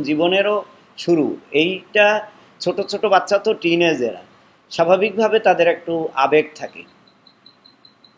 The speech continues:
ওদের হতাশ হয়ে যাওয়ার সম্ভাবনা থাকে। এই, এই ক্ষেত্রে শিক্ষকরা আমরা যেমন সহযোগিতা করব, উৎসাহ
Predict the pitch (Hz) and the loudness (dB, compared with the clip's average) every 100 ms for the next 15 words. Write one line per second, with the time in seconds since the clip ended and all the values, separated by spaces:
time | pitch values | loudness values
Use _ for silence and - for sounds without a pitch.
0 | - 151 175 180 180 - - _ _ _ | -2 2 4 2 0 -12 -20 _ _ _
1 | 143 151 170 - 180 160 160 156 - 147 | -2 0 0 0 0 4 4 4 0 -2
2 | 147 147 151 151 147 - 180 185 - 147 | 0 2 0 0 -4 -6 -10 -14 -2 0
3 | 156 - 160 156 185 - 214 202 - _ | 0 -2 -4 -4 -12 -4 -2 -2 -8 _
4 | _ _ - - 180 196 190 226 202 175 | _ _ -8 -4 -2 -2 2 4 4 4
5 | 185 202 208 214 - 196 196 202 208 196 | 2 2 0 -2 0 2 0 -2 -4 -4
6 | 190 196 165 - 185 | -4 -2 -2 2 2